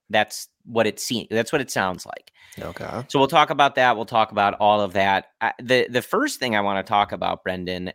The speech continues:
Speaker 1: and I don't wanna give, we don't have to give too much attention to where it came from, because that's giving them what they want. But I did talk to Cody on Thursday afternoon, and what he asked me for was a little more of, a little more heated Brendan.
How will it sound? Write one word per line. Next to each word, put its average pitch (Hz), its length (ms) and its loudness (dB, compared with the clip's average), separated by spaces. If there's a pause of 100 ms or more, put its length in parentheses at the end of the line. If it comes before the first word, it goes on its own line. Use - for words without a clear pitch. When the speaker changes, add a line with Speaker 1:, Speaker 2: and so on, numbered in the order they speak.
Speaker 1:
and 107 400 0
I 123 120 2
don't 165 280 -2
wanna 135 260 -2
give, 113 580 -2 (500)
we 202 160 0
don't 277 220 4
have 170 300 -4
to 147 100 -8
give 135 260 -2
too 165 140 -2
much 143 240 0
attention 120 480 -4
to 107 140 -4
where 107 260 2
it 101 160 -2
came 107 320 -4
from, - 300 -14
because 107 280 -8
that's 147 220 0
giving 143 300 -2
them 113 160 2
what 101 160 0
they 95 120 -2
want. 87 380 -4
But 107 80 0
I 104 80 2
did 160 240 0
talk 156 280 0
to 143 60 -6
Cody 117 360 0
on 101 120 -2
Thursday 104 440 0
afternoon, 92 520 -2
and 90 80 -8
what 101 140 0
he 110 140 2
asked 143 320 2
me 123 120 -6
for 104 460 2 (300)
was 117 160 2
a 131 60 2
little 170 260 2
more 170 480 4 (280)
of, 131 320 6
a - 280 -14
little 185 160 0
more 170 120 2
heated 147 440 -4
Brendan. 98 340 -2